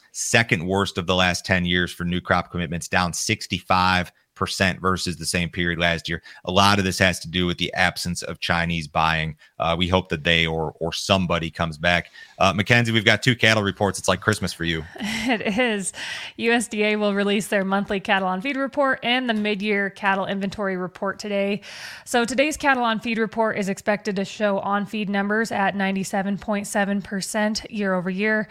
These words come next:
Speaker 2: Placements are foreca-, forecast at ninety-eight point one percent and marketings at ninety-five point two percent. The mid-year inventory report is expected to show a record low beef cow herd. The report is anticipated to show the smallest calf crop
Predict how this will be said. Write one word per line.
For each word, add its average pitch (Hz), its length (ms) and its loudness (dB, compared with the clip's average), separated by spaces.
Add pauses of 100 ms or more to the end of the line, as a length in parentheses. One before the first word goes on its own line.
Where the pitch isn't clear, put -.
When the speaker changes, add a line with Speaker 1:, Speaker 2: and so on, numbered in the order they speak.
(480)
Speaker 2:
Placements 247 420 2
are 208 80 4
foreca-, 202 600 -2
forecast 202 560 0
at 190 260 0
ninety-eight 202 640 -4
point 208 220 -6
one 240 200 -2
percent 254 500 -2
and 214 300 0
marketings 202 580 0
at 202 240 -2
ninety-five 196 540 -2
point 196 260 -6
two 226 180 -8
percent. 220 500 -4 (500)
The 226 80 -2
mid-year 254 380 0
inventory 247 540 0
report 269 460 -2
is 202 120 -2
expected 202 560 -2
to 202 80 0
show 202 420 0
a 202 200 0
record 202 420 0
low 190 260 0
beef 196 360 -6
cow 247 280 0
herd. 277 380 -2 (600)
The 240 160 2
report 233 360 0
is 220 140 0
anticipated 214 800 0
to 220 140 -6
show - 160 -2
the 196 220 0
smallest 226 760 -2
calf 208 360 0
crop 233 360 -2